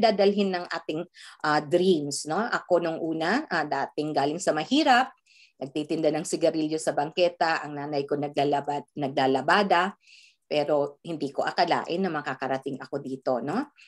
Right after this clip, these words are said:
Kahit, ah, high school lang din natapos ko, pero I become a life coach ng John Maxwell. So,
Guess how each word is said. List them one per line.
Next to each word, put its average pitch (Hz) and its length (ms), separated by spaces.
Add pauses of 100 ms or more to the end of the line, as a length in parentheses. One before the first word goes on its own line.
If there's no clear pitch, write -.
(160)
Kahit, 139 400
ah, 139 240
high 143 240
school 151 240
lang 143 160
din 143 160
natapos - 480
ko, 180 320
pero 147 560
I 147 400
become 147 400
a 147 240
life 139 320
coach 208 320
ng 139 160
John 139 240
Maxwell. 131 560
So, 131 320